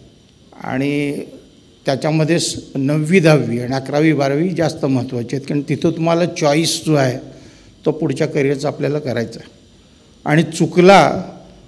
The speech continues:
तरीसुद्धा बारावी नंतर त्याला पुन्हा संधी आहे, की मला चुकल्यानंतर जे मगाशी सर म्हणत होते की इंजिनिअरिंगला गेला,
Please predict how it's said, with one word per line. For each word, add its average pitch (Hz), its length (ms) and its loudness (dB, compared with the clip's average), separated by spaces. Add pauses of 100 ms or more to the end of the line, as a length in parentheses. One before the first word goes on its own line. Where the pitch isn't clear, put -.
(380)
तरीसुद्धा 175 480 6
बारावी 160 400 4
नंतर 170 280 0
त्याला 185 180 0
पुन्हा 220 220 0
संधी 175 360 2
आहे, 147 100 4
की 135 100 -2
मला 147 180 -2
चुकल्यानंतर 165 600 0
जे 160 120 -2
मगाशी 156 380 2
सर 160 220 2
म्हणत 156 220 2
होते 156 180 -2
की 156 80 -4
इंजिनिअरिंगला 165 500 2
गेला, 147 320 4